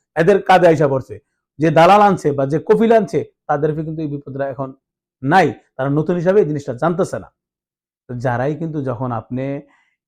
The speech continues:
এই বিপদে, এই ধরনের বিপদে পড়ে যাবেন, তখন চেষ্টা করবেন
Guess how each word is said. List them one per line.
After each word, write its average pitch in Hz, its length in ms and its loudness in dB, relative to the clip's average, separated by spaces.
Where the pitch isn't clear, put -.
এই 131 420 0
বিপদে, 139 380 -2
এই 135 180 -2
ধরনের 135 320 -2
বিপদে 139 300 -2
পড়ে 143 280 2
যাবেন, 131 280 0
তখন 135 240 -4
চেষ্টা 160 400 -4
করবেন 123 360 0